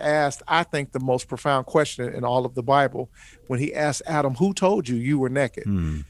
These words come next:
Speaker 1: Because in the first and second chapter of Genesis, uh, Adam was clothed, the Bible says, with the glory of the Lord. There was no outer covering. But then all of a sudden, when he's disconnected from God, when his relationship is compromised, if you will, with God,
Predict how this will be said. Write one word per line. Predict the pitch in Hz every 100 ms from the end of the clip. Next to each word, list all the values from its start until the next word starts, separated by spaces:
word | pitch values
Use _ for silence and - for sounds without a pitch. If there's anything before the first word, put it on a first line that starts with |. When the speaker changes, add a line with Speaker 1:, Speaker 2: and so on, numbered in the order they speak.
| -
Speaker 1:
Because | 127 151 139
in | 151 131
the |
first | - 180 180 -
and | 139
second | - 247 247 175
chapter | - 123 - 123
of | 110
Genesis, | 123 120 117 - 123 - - - - -
uh, | 120 -
Adam | - 165 185 175
was | 139 -
clothed, | - 170 170 190 135 127 127 120
the |
Bible | 117 135 143 123
says, | 139 127 123
with | 131 -
the | 127
glory | 120 120 120 120 123
of | 123 123
the |
Lord. | 135 165 147 -
There | 117
was | 120 143 139
no | 131 127 -
outer | 143 120
covering. | - - 202 135 110 95 117 - - - -
But | - 139
then | 185 180
all | - 185 208
of | 175
a |
sudden, | - 208 220 165 139
when | 151 143
he's | 165 156
disconnected | 120 117 180 - 175 156 170 190 -
from | - 139 127
God, | 123 117 117
when | 127
his | 127
relationship | 123 131 160 185 151 - 135
is | - -
compromised, | - 185 220 214 131 117 107 104 107 -
if | 113 -
you | 120
will, | 117 113
with | 110 113 -
God, | 120 113